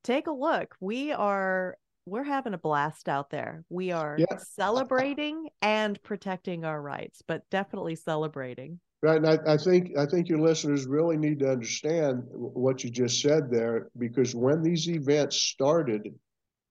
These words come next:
Speaker 2: ten, twelve years ago down at the state capitol, it was a defensive, um, angry type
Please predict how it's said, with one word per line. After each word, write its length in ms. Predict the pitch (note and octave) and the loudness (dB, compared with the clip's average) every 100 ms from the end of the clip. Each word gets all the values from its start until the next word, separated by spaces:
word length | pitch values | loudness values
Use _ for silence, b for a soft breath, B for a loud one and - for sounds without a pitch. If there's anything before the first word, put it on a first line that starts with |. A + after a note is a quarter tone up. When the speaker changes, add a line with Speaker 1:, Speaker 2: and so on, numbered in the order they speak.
| _ - | _ -2
Speaker 2:
ten, 420 | C#3 C3+ B2+ B2 | 2 4 2 -2
twelve 440 | - C3+ C3 A#2+ | 0 2 4 2
years 340 | A#2 C3+ C#3 C3 | 4 6 6 2
ago 280 | G#2+ A2+ A2+ | -2 -2 -2
down 180 | A2 | -2
at 100 | G#2+ | -4
the 80 | G#2+ | -6
state 340 | - A#2 G#2+ - | -4 -2 -2 -4
capitol, 640 | A#2 B2 B2 G2+ G#2 G#2+ B B _ | -2 0 0 -4 -6 -8 B B _
it 180 | C#3 D#3 | 4 6
was 220 | D3+ B2+ | 6 6
a 80 | B2 | 2
defensive, 1040 | A#2 B2 A#2+ - D3+ D#3 D#3 - B2 B2 B2 - _ _ _ _ _ _ _ _ - | 2 -2 -4 -2 4 4 4 2 0 -2 -8 -18 _ _ _ _ _ _ _ _ -8
um, 480 | A#2 A2 G#2+ G2 G2 _ _ _ _ _ _ _ _ _ _ _ _ _ _ _ _ - | -4 -4 -4 -8 -12 _ _ _ _ _ _ _ _ _ _ _ _ _ _ _ _ -2
angry 760 | C3+ D#3+ F3 C3+ A#2+ A2 A2+ - _ _ _ _ _ _ - | 4 6 4 4 2 2 -4 -16 _ _ _ _ _ _ -14
type 420 | - A#2+ B2 A#2+ | -4 0 0 0